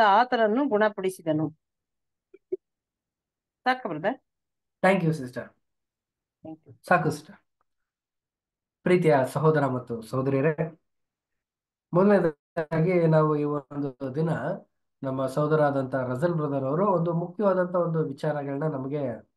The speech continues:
Speaker 2: ಕೂಲಂಕುಷವಾಗಿ ತಿಳಿಸ್ಕೊಡ್ತಾ ಇದ್ದಾರೆ. ಯೇಸು ಸ್ವಾಮಿಗೆ ಈ ಎಷ್ಟು ಪಾಪಗಳನ್ನ ಕ್ಷಮಿಸೋದಕ್ಕೆ ಪ್ರಮಾಣಗಳು ಇತ್-, ಇತ್-, ಅಂದ್ರೆ ಈ ಯಾವ ಹಂತದಲ್ಲಿ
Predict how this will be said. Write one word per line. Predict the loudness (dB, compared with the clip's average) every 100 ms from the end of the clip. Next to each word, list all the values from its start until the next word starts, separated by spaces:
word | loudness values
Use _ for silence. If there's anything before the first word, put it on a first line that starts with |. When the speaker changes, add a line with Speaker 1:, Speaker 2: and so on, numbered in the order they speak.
| 0
Speaker 2:
ಕೂಲಂಕುಷವಾಗಿ | 2 2 0 -4 -4 -4 -4
ತಿಳಿಸ್ಕೊಡ್ತಾ | -8 -8 -6 -8 -8 -10
ಇದ್ದಾರೆ. | -8 -2 -2 -2 -14 _ _ _ _ _ _ -2
ಯೇಸು | 2 4 4 0
ಸ್ವಾಮಿಗೆ | 2 2 4 2 0 -2 -2 -2 -2 -2 -4
ಈ | -8 -10 -10 -8
ಎಷ್ಟು | -4 0 0 0 -4 -4 -4 -8 _ _ _ -16 -6 2
ಪಾಪಗಳನ್ನ | 4 4 2 2 2 2
ಕ್ಷಮಿಸೋದಕ್ಕೆ | 0 0 0 2 0 -2 -4
ಪ್ರಮಾಣಗಳು | -2 0 2 2 0 -2
ಇತ್-, | -4 -8 -10
ಇತ್-, | -10 -6
ಅಂದ್ರೆ | -2 2 2 0
ಈ | -2 -2 0
ಯಾವ | 2 4 4 2 -2 -10 -8
ಹಂತದಲ್ಲಿ | -4 -4 -2 -2 0 0 -2 -12